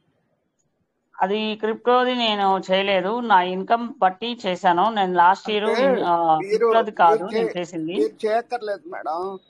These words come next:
Speaker 2: అది, ఇది ఐటీఆర్ లో ఇది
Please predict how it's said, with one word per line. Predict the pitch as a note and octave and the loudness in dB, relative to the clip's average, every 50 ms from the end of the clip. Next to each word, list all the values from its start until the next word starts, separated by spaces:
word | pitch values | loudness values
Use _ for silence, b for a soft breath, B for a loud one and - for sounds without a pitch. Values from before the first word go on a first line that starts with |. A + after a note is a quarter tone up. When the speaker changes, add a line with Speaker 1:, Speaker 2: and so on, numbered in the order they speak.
| _ _ - | _ _ -16
Speaker 2:
అది, | - - - F3 G3 G#3 A#3 B3 A3+ G3 F3 E3 | -16 -14 -10 -8 -4 0 0 0 0 0 -2 -4
ఇది | C#3+ C3 _ E3+ E3 E3 D#3+ D3+ B2+ - - - | -4 -6 _ -14 -10 -8 -6 -6 -6 -8 -10 -10
ఐటీఆర్ | D#3 F3+ G3+ - - A3 A3 G#3+ G#3+ G3+ - | -10 -10 -10 -10 -8 -4 -2 -2 -2 -2 -4
లో | G3 G3 G#3+ B3 C4 B3+ A3+ G3 F#3+ F#3+ | -6 -6 -4 -4 -4 -4 -4 -4 -6 -8
ఇది | E3 D#3+ F#3 F#3 F3 E3 | -10 -14 -16 -16 -16 -16